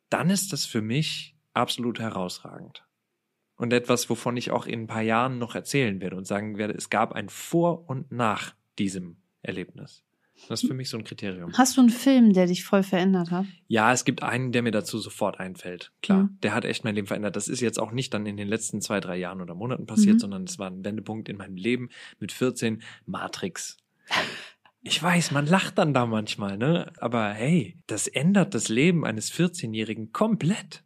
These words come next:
Speaker 1: Konstruktivismus. Dass das alles nur in deinem Kopf passiert, dass die, dass die Realität das Ergebnis deiner Interpretationen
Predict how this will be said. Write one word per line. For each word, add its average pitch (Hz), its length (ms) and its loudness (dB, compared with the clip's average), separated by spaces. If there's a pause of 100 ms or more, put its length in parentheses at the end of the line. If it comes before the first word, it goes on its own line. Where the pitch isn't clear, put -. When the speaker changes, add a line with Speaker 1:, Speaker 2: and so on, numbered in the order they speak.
(160)
Speaker 1:
Konstruktivismus. 185 1200 2 (220)
Dass 143 180 2
das - 180 0
alles 180 440 2
nur 180 400 4
in 147 160 2
deinem 147 300 2
Kopf - 340 -4
passiert, 113 440 -2
dass - 200 -4
die, 131 220 -6
dass 127 160 -2
die 131 120 -4
Realität 127 800 0 (120)
das 123 160 0
Ergebnis 151 800 2
deiner 226 480 4
Interpretationen 156 1040 0